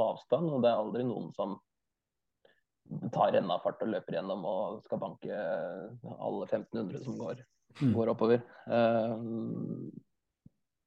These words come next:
Speaker 1: men det er, eh, det er, det eskalerer på et tidspunkt hvor, ehm, hvor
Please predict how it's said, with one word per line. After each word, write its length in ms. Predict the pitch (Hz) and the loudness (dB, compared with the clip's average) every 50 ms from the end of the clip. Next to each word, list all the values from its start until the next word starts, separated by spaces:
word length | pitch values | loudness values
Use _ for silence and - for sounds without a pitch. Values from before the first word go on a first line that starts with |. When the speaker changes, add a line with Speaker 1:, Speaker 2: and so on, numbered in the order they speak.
| _ _ - | _ _ -8
Speaker 1:
men 220 | - 123 123 127 | 0 4 8 10
det 60 | 135 123 | 10 10
er, 280 | 117 110 110 123 127 | 10 8 8 8 8
eh, 360 | 127 127 127 123 123 120 120 120 | 8 8 8 8 6 6 6 6
det 120 | 123 117 120 | 6 4 4
er, 320 | 117 113 110 110 110 110 | 4 4 2 2 0 0
det 160 | 101 120 123 120 | 0 0 -2 -2
eskalerer 720 | - - 139 127 110 98 90 92 98 95 110 117 120 120 | 2 4 4 6 6 4 2 0 -2 0 2 0 0 2
på 80 | - 131 | 2 0
et 80 | 123 - - | 2 2 -4
tidspunkt 420 | - - _ - 120 117 117 117 | -6 -8 _ -2 0 0 0 2
hvor, 300 | - 113 110 104 113 110 110 - _ _ _ _ _ _ _ _ _ _ _ _ _ _ _ _ _ _ _ _ _ - _ _ _ _ _ _ _ _ _ _ _ - | 2 4 4 4 4 2 0 -4 _ _ _ _ _ _ _ _ _ _ _ _ _ _ _ _ _ _ _ _ _ -20 _ _ _ _ _ _ _ _ _ _ _ 6
ehm, 1000 | 127 123 117 113 110 110 110 110 107 107 107 104 107 107 104 104 101 104 107 110 117 120 120 - - - - - - - _ _ _ _ _ _ _ _ _ _ _ - - - - - - - - - - | 8 10 10 10 10 8 8 6 4 2 2 2 2 2 2 2 0 -2 -2 -6 -8 -10 -12 -14 -18 -18 -20 -20 -20 -20 _ _ _ _ _ _ _ _ _ _ _ -10 -6 -4 -6 -6 -6 -10 -12 -10 -4
hvor 160 | - 123 123 | 2 4 4